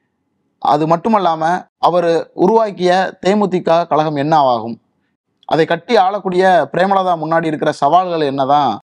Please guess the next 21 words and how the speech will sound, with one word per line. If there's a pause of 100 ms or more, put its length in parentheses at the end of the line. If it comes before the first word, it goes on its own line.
(100)
இந்த
வீடியோல
நம்ம
பார்க்க
போறோம்.
அதாவது,
கேப்டனை
இழந்து
எல்லாரும்
வாடும்
இந்த
சூழ்நிலையில
இதை
பத்தி
பேசுறது
கொஞ்சம்
நெருடலா
தான்
இருக்கு. (340)
ஆனா, (300)
அரசியல்